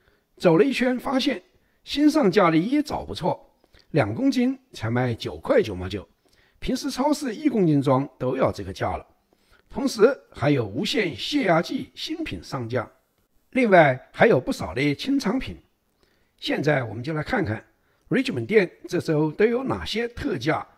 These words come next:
新品清仓价。十六、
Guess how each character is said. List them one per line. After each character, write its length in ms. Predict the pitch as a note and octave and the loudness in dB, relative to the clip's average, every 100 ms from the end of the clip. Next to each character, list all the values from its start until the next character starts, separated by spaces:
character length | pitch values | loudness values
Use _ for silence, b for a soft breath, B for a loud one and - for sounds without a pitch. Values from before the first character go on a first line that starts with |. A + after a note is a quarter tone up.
| _ | _
新 320 | - F3 G3 | -8 -6 -6
品 220 | - G#2+ _ _ _ | -8 -12 _ _ _
清 220 | - G3+ | -8 -6
仓 180 | F3+ G3+ | -4 -2
价。 220 | A#3 - _ _ - - - _ _ _ _ _ _ _ _ _ - - _ _ _ _ _ _ _ _ - - - E5 E5+ E5 E5 E5 E5 D#5+ - D#5+ D#5+ D#5+ D#5+ D#5+ D#5+ - - _ _ _ _ _ _ | -2 -4 _ _ -16 -14 -16 _ _ _ _ _ _ _ _ _ -20 -20 _ _ _ _ _ _ _ _ -20 -14 -12 -8 -8 -8 -12 -14 -16 -18 -14 -12 -12 -14 -16 -18 -20 -20 -20 _ _ _ _ _ _
十 180 | - G#3+ | -8 -2
六、 300 | D#4+ G3+ | 2 2